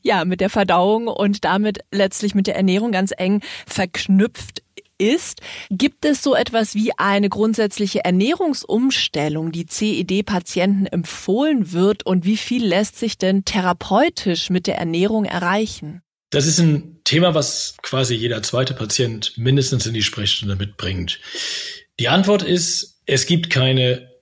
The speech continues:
Speaker 2: Crohn- oder Colitis-Diät. Und wichtig ist, dass man auf eine ausgewogene Ernährung achtet. Es gibt bestimmte Nahrungsmittel oder Nahrungsmittelbestandteile, die häufig bei einem entzündeten Darm nicht gut vertragen werden.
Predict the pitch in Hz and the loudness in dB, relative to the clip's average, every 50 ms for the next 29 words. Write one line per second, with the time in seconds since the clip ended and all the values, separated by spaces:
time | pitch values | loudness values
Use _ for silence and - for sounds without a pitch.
0 | _ _ _ - - - - 131 139 147 147 151 156 143 - 127 123 123 120 - | _ _ _ -20 -14 -8 -2 2 2 4 4 4 2 0 0 0 -2 -2 -2 -2
1 | - 113 113 123 127 143 131 - - 120 110 - 101 98 92 87 - - - - | -4 -2 -2 0 0 0 -2 -2 -2 -4 -6 -4 -6 -8 -8 -8 -8 -8 -8 -8
2 | - _ - - 127 120 120 117 110 - - 190 143 131 151 151 - 190 175 147 | -10 _ -6 -4 -2 -2 -2 -4 -6 -10 -10 -6 -2 0 0 0 0 0 -2 -2
3 | - 135 147 147 131 131 127 139 135 131 - 135 123 117 - 139 147 - - 143 | -2 -2 -2 -2 0 0 -2 0 0 -2 0 0 -2 0 0 0 0 0 0 0
4 | 120 135 139 135 131 131 135 123 120 120 - - 117 110 117 120 127 127 117 117 | 2 4 4 4 4 2 0 0 0 -2 -2 -4 -4 -2 0 0 0 0 0 -2
5 | 117 110 92 104 98 98 - - - 82 82 - - - - - - - - - | -4 -4 -6 -6 -6 -6 -6 -8 -8 -10 -10 -10 -12 -14 -18 -20 -20 -18 -18 -18
6 | - - - - _ _ _ _ _ _ _ _ - - 131 127 - 202 196 202 | -18 -20 -20 -20 _ _ _ _ _ _ _ _ -8 -6 -4 -2 -2 -2 -4 -4
7 | - - 156 139 - 190 202 190 - 175 165 165 160 - - - - - 123 127 | -2 -2 0 2 4 4 4 4 4 4 4 4 2 0 -4 -10 -6 -2 0 0
8 | 123 131 147 156 175 185 165 - - 147 156 170 170 170 170 165 131 120 123 127 | 2 2 2 2 2 0 -2 -2 -2 -2 -2 0 0 0 0 0 0 0 0 0
9 | 127 135 147 143 123 143 135 131 127 127 110 - - 123 139 175 180 - 151 170 | 0 0 0 0 -2 -2 0 0 0 -2 -2 -2 0 0 0 0 0 0 -2 -2
10 | 175 170 165 165 143 131 127 123 110 147 165 160 165 170 170 165 - - - _ | 0 0 -2 -2 -2 -2 -2 0 2 2 0 0 0 -2 -2 -2 -4 -8 -14 _
11 | _ _ _ _ _ - - _ _ - 107 123 147 151 127 151 156 151 147 135 | _ _ _ _ _ -20 -20 _ _ -6 -2 0 0 2 2 0 0 0 0 0
12 | 135 139 - - 143 139 135 135 131 120 131 127 123 127 123 123 123 - - - | -2 -2 -2 0 0 -2 0 -2 -4 -2 0 0 0 2 0 0 0 -2 -4 -4
13 | 123 123 - - 104 - - - 113 120 127 131 123 104 92 95 92 92 92 92 | -6 -6 -4 -6 -6 -6 -4 -2 0 0 0 0 0 -2 -4 -4 -6 -8 -10 -12
14 | 85 85 85 _ | -14 -16 -16 _